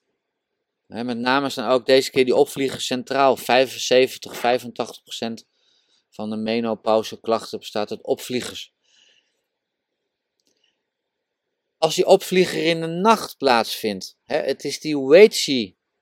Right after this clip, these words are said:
Weiqi is yang, die wil naar binnen toe. Maar op het moment dat het yin te zwak is, lees bloed, hè, die voedende energie is te zwak, dan kan eigenlijk die yin,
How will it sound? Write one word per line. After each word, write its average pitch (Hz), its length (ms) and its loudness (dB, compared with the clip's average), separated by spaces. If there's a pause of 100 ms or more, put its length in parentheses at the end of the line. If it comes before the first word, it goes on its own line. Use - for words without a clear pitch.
Weiqi 117 640 0
is 101 140 -8
yang, 131 380 2
die 107 140 -4
wil 123 180 2
naar 117 200 -2
binnen 143 320 0
toe. 185 300 4 (1300)
Maar 117 160 -6
op 165 220 6
het 147 140 -4
moment 156 460 -2
dat 147 180 0
het 110 300 0
yin 151 460 2
te - 140 -12
zwak 104 380 2
is, - 400 -2
lees 110 520 6
bloed, 117 480 0 (680)
hè, 107 160 -8
die 117 180 -6
voedende 165 520 0
energie 110 560 -2
is 123 140 -4
te - 120 -12
zwak, - 560 0 (2000)
dan 135 260 -6
kan 185 280 2
eigenlijk 151 420 2
die 113 180 -10
yin, 165 480 -2